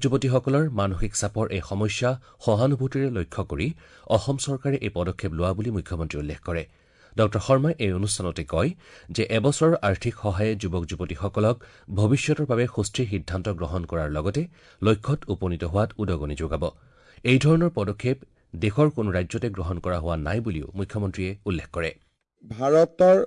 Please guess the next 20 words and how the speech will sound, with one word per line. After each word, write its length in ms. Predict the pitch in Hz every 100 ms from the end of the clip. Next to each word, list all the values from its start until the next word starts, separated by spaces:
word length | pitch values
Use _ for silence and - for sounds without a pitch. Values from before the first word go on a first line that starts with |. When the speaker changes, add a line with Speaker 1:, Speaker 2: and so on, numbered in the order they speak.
| - _ _
Speaker 2:
কোনো 260 | 175 196 240 233
ৰাজ্যতে 600 | 156 127 113 147 143 156 220 - _ 165 190
এই 100 | 240 240 _ _ -
আঁচনিটো 640 | 131 - 170 170 170 170 160 135
নাই। 160 | 127 151 294 _ 123
যি 100 | 160
ধৰণে 360 | 208 196 208 214 202
নিযুত 340 | 160 143 185 190
মইনা 340 | 175 175 170 170 151
আঁচনি 440 | - 165 160 165 165 - _ -
অসমৰ 460 | 135 - 156 165 165 156
এটা 180 | - 160 131
ব্যতিক্ৰমী 720 | 143 - 214 - 175 143 131 110
আঁচনি, 420 | - - 123 151 285 _ _ -
এই 140 | 220 254 175
আঁচনিটো 600 | - 190 185 180 185 190 185 143
আমাৰ 240 | 139 147 156 147
বাবে 240 | 135 156 240 - -
এটা 180 | 143 - 208 143
ব্যতিক্ৰমী 680 | 135 - 151 - 131 117